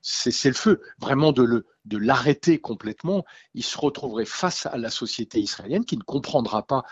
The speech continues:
pourquoi on ne le finit pas de libérer les otages, et puis surtout face à Donald Trump qui ne lui pardonnera pas de ne pas lui faire tenir parole. Trump s'est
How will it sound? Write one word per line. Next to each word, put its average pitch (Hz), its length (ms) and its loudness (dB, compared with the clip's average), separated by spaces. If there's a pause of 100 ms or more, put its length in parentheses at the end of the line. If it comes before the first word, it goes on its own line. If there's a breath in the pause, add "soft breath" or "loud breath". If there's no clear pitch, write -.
(220 loud breath)
pourquoi 180 560 2
on 131 80 -2
ne 120 100 0
le 110 140 -4
finit 139 360 -2
pas 139 220 -2
de 107 80 -2
libérer 107 420 -2
les 98 200 -6
otages, 185 400 -2 (260 loud breath)
et - 60 -4
puis - 160 -8
surtout - 320 -4
face - 320 -2
à 98 260 0
Donald 107 380 -2
Trump 165 280 2
qui - 140 -8
ne 104 80 -2
lui 101 180 -2 (160)
pardonnera 127 640 0
pas 127 280 0 (340 loud breath)
de 117 140 0
ne 113 80 -4
pas 165 240 4
lui 123 260 2 (220 soft breath)
faire - 340 0 (140)
tenir 170 400 4
parole. 127 480 2
Trump 156 260 -2
s'est - 280 -2